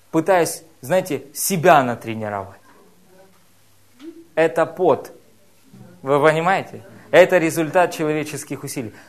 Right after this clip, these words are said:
Нужно верить в то, что вы приняли Его веру. Это Его вера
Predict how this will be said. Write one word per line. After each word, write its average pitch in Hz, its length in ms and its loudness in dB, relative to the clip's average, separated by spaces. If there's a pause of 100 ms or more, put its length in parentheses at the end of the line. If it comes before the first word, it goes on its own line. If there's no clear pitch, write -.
Нужно 156 360 -4
верить 160 320 0
в - 40 -20
то, 147 100 -4
что 147 160 -8
вы 139 100 -6
приняли 139 360 -6
Его 139 320 -4
веру. 123 400 -6 (1700)
Это 151 640 0
Его 143 720 -4
вера 113 580 -8